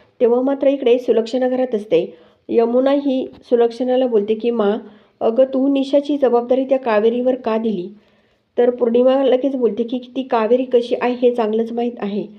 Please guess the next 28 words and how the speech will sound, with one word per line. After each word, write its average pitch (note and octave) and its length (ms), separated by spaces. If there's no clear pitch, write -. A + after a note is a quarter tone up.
माझ्या A#3 340
मुलीच्या A3+ 440
आयुष्याचा A3 460
प्रश्न G#3+ 440
आहे. F#3+ 240
त्या C4 140
कावेरीबरोबर B3+ 920
राहून A3+ 380
जर C4 180
निशामध्ये A#3+ 920
बदल A#3 320
झाला B3+ 280
तर C4 60
काय A3+ 220
करायचं? G3+ 480
याचा A3+ 260
विचार B3+ 340
केला A3+ 200
का A#3+ 120
तुम्ही A3+ 340
कधी?" G3+ 280
असं A3+ 200
पौर्णिमा A#3 400
काकू A3 300
या G#3+ 200
सुलक्षणाला B3 640
बोलत G#3 360
असते. G3+ 240